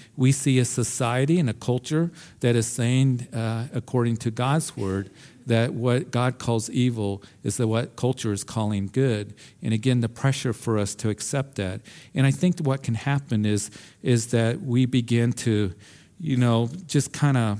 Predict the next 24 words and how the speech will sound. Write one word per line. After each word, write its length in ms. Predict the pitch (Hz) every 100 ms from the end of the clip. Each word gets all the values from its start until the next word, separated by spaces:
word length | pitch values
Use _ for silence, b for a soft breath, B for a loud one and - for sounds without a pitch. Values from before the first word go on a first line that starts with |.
| 104 B B B
uh, 420 | - 113 110 117 123 120 147
begin 340 | 156 113 131 131
to 400 | - 117 123 123
accept 520 | - - 151 - -
it 180 | 107 107
very 320 | 104 120 117
subtly 720 | - 139 202 147 104 101 104 B B
because 260 | 120 131 123
society 680 | 135 127 - 165 185 123 101
is 140 | 95
accepting 600 | 110 - 107 101 - 95
it. 160 | 90 - B B B -
But 280 | 127 165
here, 440 | - - 185 202 170
this 320 | 131 113 - - - 185
Solomon 480 | - 143 156 165 147
is 100 | 127
saying, 340 | - 117 107
and 140 | 104 107
God's 320 | 127 127 -
word 160 | 135 131
is 140 | 110
telling 420 | - 113 110 98
us, 240 | 92 -